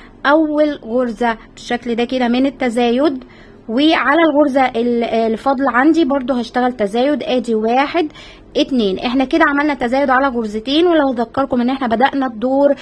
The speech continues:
بتزايد، يبقى دي الغرزة التالتة بتاعة الدوران، وبالتالي انا بعد ما اشتغلت هنا كده هروح على اول غرزة على طول بدأتها،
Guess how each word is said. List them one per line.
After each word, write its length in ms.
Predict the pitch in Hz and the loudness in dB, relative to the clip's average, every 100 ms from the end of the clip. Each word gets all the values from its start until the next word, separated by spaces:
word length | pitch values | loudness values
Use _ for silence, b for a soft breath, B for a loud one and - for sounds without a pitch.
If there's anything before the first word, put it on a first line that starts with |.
| B B | B B
بتزايد، 720 | 214 269 254 226 262 269 233 | -2 0 -2 2 2 2 0
يبقى 300 | 262 247 233 | -4 -2 -4
دي 260 | 208 262 247 | -4 -4 -4
الغرزة 380 | 233 262 233 226 | -2 -2 -2 -6
التالتة 440 | - 254 262 247 | -2 -4 -2 -4
بتاعة 400 | 214 240 254 233 | -4 -2 -2 -2
الدوران، 680 | 240 220 233 226 240 311 370 B B B | -6 -4 0 2 4 4 2 B B B
وبالتالي 500 | 294 320 - 320 302 | 2 2 4 4 4
انا 280 | 285 311 294 - | 2 4 2 0
بعد 320 | 247 277 240 | 0 0 0
ما 100 | 247 | -2
اشتغلت 420 | 247 247 247 262 262 | -2 -2 -2 0 0
هنا 240 | 277 262 | 0 0
كده 260 | 254 247 254 | -2 0 2
هروح 500 | 302 262 285 277 247 | 2 2 2 0 -2
على 160 | 262 | 0
اول 340 | - 262 254 233 | 0 0 2 0
غرزة 260 | 254 226 233 | 0 0 0
على 200 | 220 220 | 0 -2
طول 260 | 247 254 | -2 -2
بدأتها، 600 | 220 233 - 247 262 339 | 0 0 -2 0 2 2